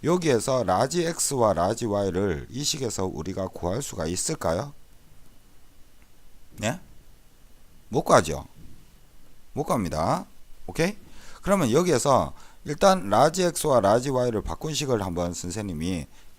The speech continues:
요 통째가 X입니다. 라지 X가,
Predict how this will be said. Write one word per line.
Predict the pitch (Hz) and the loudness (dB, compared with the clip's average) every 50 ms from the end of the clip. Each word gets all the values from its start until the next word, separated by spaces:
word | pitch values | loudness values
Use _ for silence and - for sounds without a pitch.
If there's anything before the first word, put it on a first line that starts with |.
| - - | -12 -6
요 | 95 107 113 120 110 98 - - | -2 0 2 2 0 -2 -6 -10
통째가 | - - 165 - 170 165 147 135 | -8 -8 -4 -2 0 2 2 2
X입니다. | 127 117 - - 110 92 87 87 82 85 101 131 165 180 175 - - - - - - - - - - - - - | 2 0 -2 -2 -2 -2 0 2 2 2 2 2 0 -4 -8 -16 -20 -20 -20 -20 -20 -20 -20 -20 -20 -20 -14 -6
라지 | 95 95 98 104 101 113 | -2 -2 -2 -2 -2 -2
X가, | 110 104 95 - - - 90 80 95 101 101 90 73 69 | -4 -4 -4 -6 -6 -6 -2 0 2 2 2 0 -2 -6